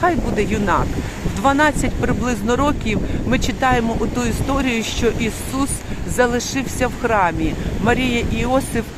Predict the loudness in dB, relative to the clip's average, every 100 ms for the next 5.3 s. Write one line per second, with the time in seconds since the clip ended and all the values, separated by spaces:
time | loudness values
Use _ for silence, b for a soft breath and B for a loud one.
0 | -8 -4 -2 -2 -2 -2 -2 -2 0 0
1 | 0 -2 -4 0 0 0 -4 B 0 2
2 | 4 2 2 0 0 -2 0 -2 -4 -6
3 | -4 -4 -2 0 0 0 0 0 -2 -2
4 | -2 -2 0 0 0 2 2 0 -2 -2
5 | -2 -4